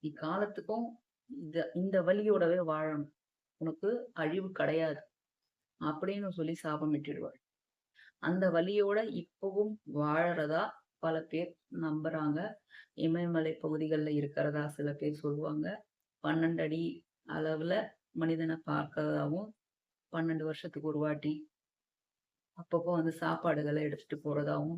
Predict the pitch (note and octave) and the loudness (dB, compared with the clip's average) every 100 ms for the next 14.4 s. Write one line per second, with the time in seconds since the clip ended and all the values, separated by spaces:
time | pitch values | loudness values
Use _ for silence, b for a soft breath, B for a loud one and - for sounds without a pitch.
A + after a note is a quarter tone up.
0 | F3+ - D#3 D3+ D3+ D3+ - G3 F#3 G3 | -8 -6 -2 -2 0 -2 -2 -2 0 0
1 | G3+ - G#3+ F#3 G3 F3+ D#3+ D#3 F3 E3 | 0 4 4 4 2 2 2 0 0 2
2 | D#3+ _ _ _ _ _ _ _ _ _ | 0 _ _ _ _ _ _ _ _ _
3 | _ _ G3 F#3+ E3+ F3 F3 - A3+ F3 | _ _ -2 0 6 6 6 2 -2 2
4 | E3+ E3+ F3+ - E3+ - F#3+ G3 F3+ D#3+ | 2 4 0 0 -2 -2 -4 -4 -2 -2
5 | D3+ E3 D#3+ E3 D3+ D#3 E3+ G3+ F3 - | 0 -2 0 2 2 2 0 0 -2 -2
6 | - G#3 G#3+ G#3+ F#3+ F3 D#3 D3+ D3+ F3 | 0 -2 0 -2 0 0 2 4 4 2
7 | G#3+ - _ _ _ - - - G3 G3+ | -2 -6 _ _ _ -16 -8 2 2 2
8 | A#3+ C4 B3+ G#3+ G#3 G3+ F#3 E3+ E3+ F3+ | 4 4 4 2 2 0 0 0 2 0
9 | G3+ F3 D#3+ - E3 F#3 - E3+ - D#3+ | 0 0 -2 0 0 0 0 -2 0 0
10 | D3+ - - F#3+ E3+ - - D#3 D#3 - | 2 0 0 0 0 -2 -4 -2 -2 -2
11 | D#3+ E3 F3 E3 - D3 G#3 - _ _ | -2 -2 -2 -4 -2 -2 -2 -6 _ _
12 | _ _ _ _ - F#3+ G#3+ A3 G#3+ F3+ | _ _ _ _ -4 -2 0 2 2 2
13 | F3+ F3 F#3+ - G3 E3 D3+ D#3+ D3+ E3+ | -2 -4 -6 -2 0 0 2 0 2 -2
14 | D#3+ F#3 F#3 A#3 | -2 0 0 -2